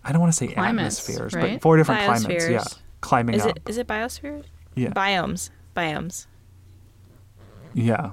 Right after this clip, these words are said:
Speaker 1: So it's really cool to listen to that and, like, also hear the history of the mountain. But then also Windy Point, which we all three stopped at, is a beautiful place to just, like, watch the sunset, and then you can see the city come to life
Speaker 3: Mm-hmm.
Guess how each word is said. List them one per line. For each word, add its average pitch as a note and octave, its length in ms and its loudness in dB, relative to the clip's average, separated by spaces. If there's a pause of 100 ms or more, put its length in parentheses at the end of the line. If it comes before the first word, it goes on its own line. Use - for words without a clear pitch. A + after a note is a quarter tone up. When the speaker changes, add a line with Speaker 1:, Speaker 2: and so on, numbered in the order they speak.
(120)
Speaker 1:
So B2 480 2
it's C#3+ 240 2
really C3+ 380 6
cool B2+ 300 4
to B2+ 120 2
listen A#2 280 2
to B2+ 100 -6
that B2+ 200 2
and, A#2+ 80 -2
like, A#2 200 0
also A2 240 0
hear A#2 140 -2
the G#2+ 100 -2
history A#2 280 -4
of A#2 80 0
the A#2+ 60 0
mountain. B2 320 0
But A2+ 160 -2
then B2 120 2
also B2 340 2
Windy B2+ 360 4
Point, B2+ 400 2
which B2 220 -2
we A#2+ 100 2
all A#2 160 4
three A#2 220 -2
stopped A2 340 -2
at, A#2 220 -2 (240)
is B2 180 2
a A#2 60 4
beautiful A2+ 420 -2
place G#2+ 540 -2
to B2+ 100 -6
just, A2+ 240 -2
like, G#2+ 200 0 (480)
watch A#2+ 420 4
the B2 100 2
sunset, A#2 600 0
and A#2 180 -2
then A#2 100 2
you A2+ 120 0
can A#2 160 -2
see - 160 0
the A2 120 0
city A#2+ 260 0
come A#2 260 -2
to B2 100 -4
life A2 600 -4
Speaker 3:
Mm-hmm. G3 460 -6